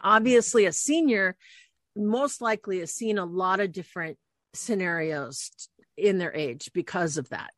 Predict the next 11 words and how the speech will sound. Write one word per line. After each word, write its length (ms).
They've, 260
they've, 340
and 300
they 140
may 220
have 160
lost 420
a 80
longtime 560
spouse 600
of 120